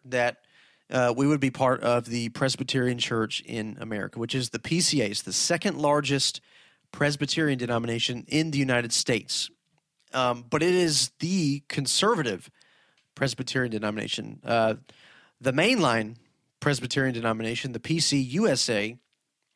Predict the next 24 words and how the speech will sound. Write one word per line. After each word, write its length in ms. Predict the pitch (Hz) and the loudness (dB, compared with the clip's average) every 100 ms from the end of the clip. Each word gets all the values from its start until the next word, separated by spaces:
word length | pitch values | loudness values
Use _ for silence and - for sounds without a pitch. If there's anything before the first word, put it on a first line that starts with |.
| _ _ _ _ - | _ _ _ _ 0
is 440 | 139 139 127 - - _ _ _ _ _ _ - - | 2 4 4 0 -2 _ _ _ _ _ _ -12 -2
now 240 | 139 165 | 2 2
common 560 | 160 147 143 139 135 127 | 4 4 4 2 -2 -2
of 300 | 131 131 120 | 2 2 0
being 200 | 131 131 | -4 -2
considered, 540 | 127 123 143 127 123 120 - - - - | -2 0 2 2 0 -4 -20 -20 -20 -10
uh, 100 | 120 | -4
what 180 | 120 131 | -2 -2
we 100 | 147 | -2
call 540 | 135 131 123 117 113 - - | -2 2 4 4 0 -4 -8
liberal 380 | 120 131 135 120 | -2 2 2 0
theology. 600 | 123 110 110 110 - _ _ _ _ _ _ _ _ _ | 0 0 2 0 -6 _ _ _ _ _ _ _ _ _
So 680 | - - 131 123 117 113 - _ _ _ - | -2 2 4 4 2 0 -6 _ _ _ -16
much 520 | 123 135 151 202 - | -6 2 2 4 2
of 200 | - 135 | 0 0
the 120 | 135 | 0
historic 760 | 131 139 - - 143 147 143 - | 0 0 0 0 2 0 -2 -12
Christian 720 | - 151 143 - 135 127 117 _ _ _ _ _ _ - | -2 0 0 0 -2 -4 -10 _ _ _ _ _ _ -10
doctrines 920 | 127 139 165 - 135 117 110 123 - - _ _ _ _ _ - | 2 2 2 0 -4 -4 -4 -4 -4 -6 _ _ _ _ _ -8
have 300 | 139 131 117 | -2 -2 0
been 220 | 135 127 135 | -2 0 2
up 220 | 135 - | 0 0
for 240 | - 135 | -2 -2
debate 480 | 135 131 143 165 | 0 0 2 0